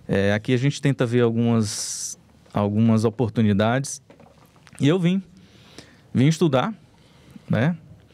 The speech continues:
E aí eu preciso, eu não posso deixar de contar essa história sem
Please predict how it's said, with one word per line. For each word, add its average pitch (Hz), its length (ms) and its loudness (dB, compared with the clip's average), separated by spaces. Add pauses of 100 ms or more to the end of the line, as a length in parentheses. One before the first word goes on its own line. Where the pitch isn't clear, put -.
(360)
E 123 140 2
aí 135 140 2
eu 175 100 2
preciso, 143 600 0
eu 127 40 2
não 143 140 4
posso 127 800 -2 (200)
deixar 120 440 0
de 107 100 -12
contar 110 240 -2
essa 104 160 -2
história 120 420 -2
sem 165 520 0